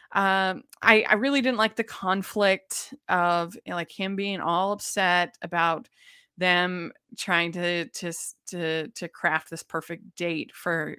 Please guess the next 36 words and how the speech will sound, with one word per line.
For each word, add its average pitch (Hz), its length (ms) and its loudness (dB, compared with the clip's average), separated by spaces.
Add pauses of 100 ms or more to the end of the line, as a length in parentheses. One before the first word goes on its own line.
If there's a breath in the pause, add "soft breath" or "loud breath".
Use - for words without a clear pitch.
perfect 170 380 -8
woman 165 320 -4
for 170 200 -6
him, 165 500 2 (600 loud breath)
and 165 360 4
him 165 160 -4
getting 165 240 -4
all 160 280 2
affronted, 156 760 0
and 156 120 -6
that, 156 240 -6
that 170 180 6
was 165 140 -2
annoying 160 560 0
to - 120 -6
me. 170 480 0
And 170 400 4 (540 loud breath)
I 190 80 6
just 226 180 0
didn't 196 200 4
think 185 180 -2
that 170 180 -6
they 170 140 6
had 151 200 0 (160)
any 196 260 4
chemistry 156 500 0
at 131 220 -2
all. 196 680 6
I, - 340 2
I - 20 -8
mean, 190 160 0
I 214 120 10
didn't 262 220 2
like 190 260 4
the 165 80 -4
book, 156 400 2